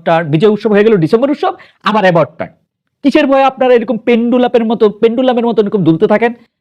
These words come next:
আপনাদের ইনকনফিডেন্স তো দেখা যায়, তাতে আপনাদের উপর আমাদের ভরসা করতে ভয় হয়। উইনি দ্য পু, এই বিষয়ে আমার মানে উনা-,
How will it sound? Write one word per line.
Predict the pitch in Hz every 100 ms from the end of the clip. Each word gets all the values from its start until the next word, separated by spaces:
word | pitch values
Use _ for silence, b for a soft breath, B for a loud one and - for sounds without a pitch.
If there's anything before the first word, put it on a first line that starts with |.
| _ _ _ _ _ -
আপনাদের | - - 226
ইনকনফিডেন্স | 180 175 196 226 220 233 226
তো | 240
দেখা | 127 143 151 180
যায়, | 113 - _ _
তাতে | 165 -
আপনাদের | - 185 190
উপর | 202
আমাদের | 202 190 185
ভরসা | 113 120 123 165
করতে | 165 156
ভয় | 104 - 123 -
হয়। | - - _ _ _
উইনি | - 254 294
দ্য | 294
পু, | - 143 110 - _ _
এই | - 202
বিষয়ে | 226 240
আমার | 220 214 208 202 - -
মানে | 196 202 - _ _ _
উনা-, | 220 202